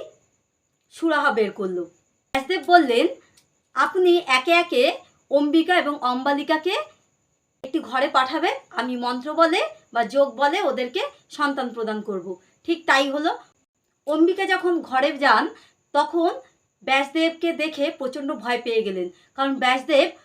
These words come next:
দেখতে একটু কুৎসিত ছিলেন। অম্বিকা ব্যাসদেবকে দেখেই ভয় পেয়ে চোখ বন্ধ করে দিলেন।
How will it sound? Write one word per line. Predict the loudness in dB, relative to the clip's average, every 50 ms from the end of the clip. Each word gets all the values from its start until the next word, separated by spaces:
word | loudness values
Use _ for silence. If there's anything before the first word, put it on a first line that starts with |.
| _ _ _ _ _ _ _ _ _ _ _ _ _ -20 -20 -20 _ _ -4
দেখতে | 0 0 0 0 0 -4
একটু | -4 -4 -4 -8
কুৎসিত | -8 -8 -10 -12 -10 -10 -12 -12 -12
ছিলেন। | -14 -12 -8 -6 -6 -6 -6 -10 _ _ _ _ _ _ _ _ _ _
অম্বিকা | -4 -2 2 4 4 4 6 6 4 4 4 2 -4 -14 _ _ _ _
ব্যাসদেবকে | 0 2 2 2 2 0 -4 -4 -4 -4 -8
দেখেই | 0 2 2 2 2 2 0 2 2 0 -2 -2 -8 _ _ _ _ _ _ _ _ _ _ _
ভয় | -18 -8 -4 -4 -4 -2
পেয়ে | -2 -2 -4
চোখ | -2 -2 -2 -4 -2
বন্ধ | -2 -4 -4 -4 -6 -8
করে | -8 -4 -4 -4
দিলেন। | -4 -4 -6 -6 -6 -6